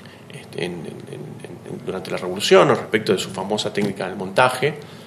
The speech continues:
este, y ahí claramente apuntaba a un sentido revolucionario, pero después termina haciendo películas, este, bajo el realismo socialista que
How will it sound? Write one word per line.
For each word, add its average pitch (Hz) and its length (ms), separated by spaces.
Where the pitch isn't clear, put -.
este, - 400
y 101 60
ahí 104 120
claramente 101 680
apuntaba 98 460
a - 20
un - 80
sentido - 300
revolucionario, 113 800
pero 113 140
después 156 220
termina 160 300
haciendo 143 340
películas, 139 760
este, - 680
bajo 101 220
el 92 40
realismo 110 300
socialista 117 560
que - 140